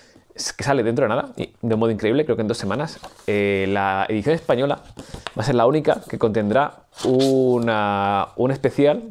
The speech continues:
que es como una especie como de, bueno, es un boceto, dibujo del autor exclusivo,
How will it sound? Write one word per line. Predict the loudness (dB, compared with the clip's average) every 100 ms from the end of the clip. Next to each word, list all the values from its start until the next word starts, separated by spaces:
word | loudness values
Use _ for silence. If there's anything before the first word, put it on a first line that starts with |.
| -6
que | 0
es | 0 -2
como | -8 -2 0
una | 0
especie | 0 0
como | 2
de, | 2 4 4
bueno, | 2 -2
es | -4
un | -2 -2 0 0
boceto, | 0 0 0 2 2 0
dibujo | -2 0 0 0
del | 2
autor | 2 2 0 0
exclusivo, | -4 -4 -4 0 0 -2